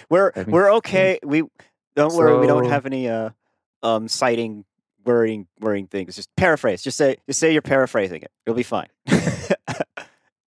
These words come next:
Speaker 2: Yeah, something like, "Playing guitar is not about how f-, fast you can move your fingers on a piece of wood that has strings attached to it,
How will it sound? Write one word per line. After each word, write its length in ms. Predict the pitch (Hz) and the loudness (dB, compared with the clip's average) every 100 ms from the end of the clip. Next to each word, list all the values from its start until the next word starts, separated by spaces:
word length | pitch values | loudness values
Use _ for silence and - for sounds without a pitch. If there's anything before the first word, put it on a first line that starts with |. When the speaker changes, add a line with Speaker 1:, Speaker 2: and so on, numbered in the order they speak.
| _ - | _ -4
Speaker 2:
Yeah, 200 | 120 123 | -4 -4
something 400 | - 110 101 113 | -4 -4 -2 -2
like, 240 | 110 107 - - _ _ _ _ _ _ _ _ - | -2 -2 -12 -20 _ _ _ _ _ _ _ _ -2
"Playing 280 | 123 143 | 0 2
guitar 360 | 151 - 120 151 | 0 -2 0 0
is 160 | 156 - | -2 -2
not 140 | 127 | -2
about 380 | 147 123 117 113 | 0 0 -2 -4
how 180 | - 113 | -4 -4
f-, 260 | - - - | -6 -20 -14
fast 400 | - 113 139 - | -4 -4 -4 -8
you 60 | |
can 180 | 131 117 | -4 -2
move 180 | 123 160 | 0 0
your 140 | 147 127 | -2 -4
fingers 640 | - - - 160 101 95 | -8 -14 -6 -4 -2 -2
on 100 | 107 | -4
a 60 | 101 | -4
piece 220 | 135 120 | -4 -4
of 160 | 101 - | -4 0
wood 220 | 117 - - - - | 0 0 -8 -12 -8
that 220 | 110 107 | -4 -2
has 220 | 107 - | -2 -4
strings 420 | - - 123 147 | -8 -4 -4 -2
attached 380 | - - 92 - | -4 -4 -8 -4
to 80 | |
it, 120 | 98 | -4